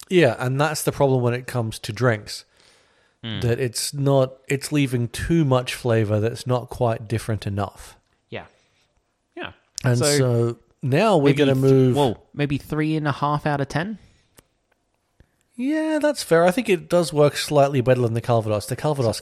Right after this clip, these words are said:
Speaker 1: killed the
Speaker 2: So
Speaker 1: wine.
Speaker 2: four, four out of ten then.
Speaker 1: Mm. Up next, we're gonna do sorbet. It is a lemon sorbet, which is a very traditional
Speaker 2: Hmm.
Speaker 1: sort of palate cleanser as well.
Speaker 2: Yeah. Though I'm worried that most of the mainstream sorbet you can get in Australia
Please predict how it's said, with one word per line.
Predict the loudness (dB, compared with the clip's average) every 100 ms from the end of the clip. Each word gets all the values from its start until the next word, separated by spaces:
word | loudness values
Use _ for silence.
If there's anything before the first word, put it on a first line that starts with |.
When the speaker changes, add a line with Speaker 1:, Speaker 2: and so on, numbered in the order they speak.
| -10
Speaker 1:
killed | -12 -4 -2 -2
the | -2
Speaker 2:
So | -2
Speaker 1:
wine. | -2 -2 -2
Speaker 2:
four, | -2 -2
four | -6 -2 0
out | -2
of | -4
ten | -10 -10
then. | -14 -12 -6
Speaker 1:
Mm. | -4 -4 -10 _ _ _
Up | -2 2
next, | 0 2
we're | 4
gonna | 4 6
do | 2
sorbet. | 6 6 6 4 2 -2 -20 -20 -4
It | 2 6
is | 6
a | 4 6
lemon | 8 8 6
sorbet, | 6 4 6 6 6
which | 4 0
is | 0
a | 0
very | 4 4 6 2
traditional | 2 0 2 2 2 2 0 -4 _ _ _ _
Speaker 2:
Hmm. | -18 -14
Speaker 1:
sort | 0 2
of | 2
palate | 0 -2 -2
cleanser | -2 -4 -2 0
as | -2 0
well. | 2 2 2 -2 -4
Speaker 2:
Yeah. | -4 -4 -6 _ _ 2
Though | 2 2 0
I'm | -2 0
worried | 0 -2 -4 -2
that | -2 -2 -8 -14 _
most | -2 -2 0
of | -6 -4
the |
mainstream | -4 -2 -4 -6 -6
sorbet | -4 -2 -2
you | -4 -6
can | -8 -8
get | -8 -8 _ _ _
in | -4
Australia | -4 -2 0 0 -2 -6